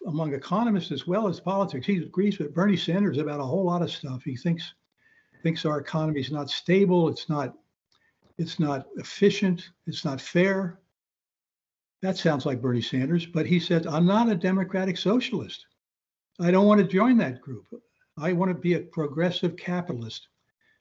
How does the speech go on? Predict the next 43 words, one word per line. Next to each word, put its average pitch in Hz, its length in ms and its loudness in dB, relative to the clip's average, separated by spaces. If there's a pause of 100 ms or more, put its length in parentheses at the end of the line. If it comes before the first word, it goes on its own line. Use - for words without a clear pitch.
because 160 320 -4
I 180 160 0
realize 156 540 2
that - 220 -8
any 190 240 2
successful, 170 760 -4 (720)
uh, 127 240 -6 (180)
any 226 160 8
successful 156 540 0
economy 135 480 -2
anywhere 185 520 4 (420)
relies 160 440 2
on 135 140 0
private 151 480 -2
property 135 480 -2
and 120 100 0
markets." 127 560 -4 (920)
And 165 100 4
if - 80 0
you 165 60 4
go 175 140 6
to 156 60 2
Paul 175 380 4
Krugman, 175 580 2 (140)
many 175 300 0
of 156 140 -2 (200)
my 147 180 -4
listeners 156 480 -4
may 147 160 -2
know 151 300 0
him 170 240 6
from 147 200 0
his 131 100 2
New 156 80 0
York 143 180 -2
Times 156 280 -2
column, 151 340 -4
certainly 170 380 0
well 170 280 4
to 156 140 -2
the 135 60 -2
left 131 280 -2
politically. 143 520 -4